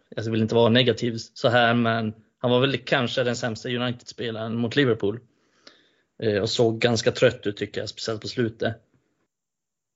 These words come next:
Eh, så, så jag skulle känna mig trygg med, med att få in, eh, Frenkie de Jong. Fan vad perfekt han hade varit nu när Casemiro också finns tillgänglig. Men, eh, nej, en, annars så tycker jag väl att vi behöver en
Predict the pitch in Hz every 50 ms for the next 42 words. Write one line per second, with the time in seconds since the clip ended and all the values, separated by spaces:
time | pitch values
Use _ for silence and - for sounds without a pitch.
0 | _ _ - 113 - 107 - 113 117 113 - - - - - - - - - -
1 | - - - - 127 127 131 - - 151 139 - - 170 151 147 131 131 123 127
2 | - - 135 139 143 143 135 123 117 120 117 117 113 117 113 110 110 107 107 107
3 | 98 - - _ _ _ _ _ _ _ - 123 120 117 117 - - 123 92 131
4 | 135 139 139 127 123 117 117 110 110 104 110 110 - - - 127 117 107 101 -
5 | - 107 110 104 107 95 92 107 - 110 113 - _ _ _ - - 214 185 -
6 | - 131 - - 135 - - 139 127 - - - 117 117 120 113 113 113 131 131
7 | 127 120 110 107 107 107 110 110 104 104 - - 113 - - 131 123 120 110 104
8 | 90 113 - - - - - 98 117 - - 107 110 - 73 - - - _ _
9 | _ _ - - - - - - - - - - - _ _ _ _ - 120 127
10 | 135 139 139 135 135 139 135 135 135 139 143 151 160 160 156 135 - _ _ _
11 | _ - 139 147 143 139 135 131 131 131 131 - - - 127 143 143 143 139 -
12 | 156 131 - 139 127 - - 123 120 120 117 107 - - 120 113 117 110 113 110
13 | 110 110 107 107 104 104 107